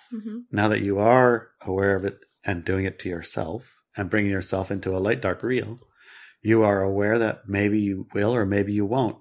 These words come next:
Speaker 2: It's still you deciding.
Speaker 1: Yeah, but consciously, not
Speaker 2: But
Speaker 1: through
Speaker 2: you'll be
Speaker 1: programming.
Speaker 2: the one consciously deciding at, well, your death, which nobody dies, by the way.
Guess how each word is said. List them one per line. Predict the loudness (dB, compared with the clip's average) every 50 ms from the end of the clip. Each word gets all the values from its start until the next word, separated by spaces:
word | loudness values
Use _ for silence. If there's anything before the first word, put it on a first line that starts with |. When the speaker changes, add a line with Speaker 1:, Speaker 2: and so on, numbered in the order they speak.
| -4
Speaker 2:
It's | -4 -4 -4 -2 -6
still | -6 0 2 4 4 4 2
you | 0 0 0 0 0
deciding. | 0 -2 -4 -4 -6 -6 -6 -6 -8 -10 -10 -12 -10 -8
Speaker 1:
Yeah, | -8 -8 -8 -6
but | -8 -8 -4
consciously, | 0 0 0 0 0 -2 -6 -6 -6 -8 -8
not | -6 -4 0 0
Speaker 2:
But | 0 0
Speaker 1:
through | 0 -4 -2 4
Speaker 2:
you'll | 8 10 10 10
be | 10 8
Speaker 1:
programming. | 6 4 2 4 4
Speaker 2:
the | 2
one | 2 2 0 -2
consciously | 0 0 0 0 0 -2 -4 -2 -2 0
deciding | 0 -2 -4 -2 -2 -2 -2 0 -2 -2 -4 -4 -8 -10 -16 _ _ _ _ -2
at, | 0 0 0 0 -4 -8 -18 _ _ _ _ _ _ _ _ _ _ _ _ -6
well, | -4 -2 -2 -2 -6 -8 -16 _ _ _ _ _ _ -4 -4 -4 -4 -4 _ _ 0 0 0 0 -14 _ -2
your | 2 2 2 4
death, | 4 2 2 2 -2 -4 -4
which | -6 -6 -6 -6 -10 -10 -12 _ _ _ -6
nobody | -4 -4 -4 -4 -6 -6
dies, | -4 -2 0 2 2 2 2
by | 0 0 0
the | 0 -2
way. | -2 -4 -6 -8 -12